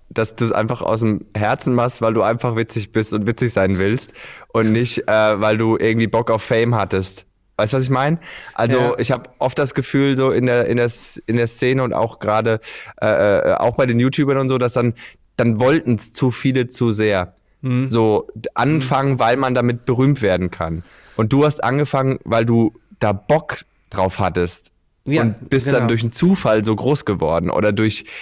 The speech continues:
Speaker 1: durch,
Speaker 2: Ja.
Speaker 1: durch, ja, äh, zur richtigen Zeit am richtigen Ort. Und das merkt man
Speaker 2: Ja.
Speaker 1: halt total.
Speaker 2: Ja, ich glaube, das tat mir auch ganz gut, dass es die ersten Jahre da kein Geld mit gab, weil sobald du dann irgendwie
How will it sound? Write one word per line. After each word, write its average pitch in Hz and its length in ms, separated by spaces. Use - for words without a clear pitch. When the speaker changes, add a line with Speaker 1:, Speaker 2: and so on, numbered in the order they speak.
Speaker 1:
durch, 120 160
Speaker 2:
Ja. 123 140
Speaker 1:
durch, 117 340
ja, 110 160
äh, - 120
zur 123 160
richtigen 131 300
Zeit 117 220
am 117 100
richtigen 113 340
Ort. 107 300
Und 104 80
das 101 160
merkt 117 260
man 107 120
Speaker 2:
Ja. 107 60
Speaker 1:
halt 90 120
total. 87 420
Speaker 2:
Ja, 143 80
ich 147 120
glaube, 196 200
das 180 160
tat 185 220
mir 185 100
auch 170 120
ganz 165 220
gut, 196 160
dass - 140
es 139 80
die 147 160
ersten 151 300
Jahre 151 240
da 139 140
kein 135 240
Geld 147 240
mit 147 180
gab, 123 320
weil 127 240
sobald 139 420
du 165 60
dann 147 160
irgendwie 139 480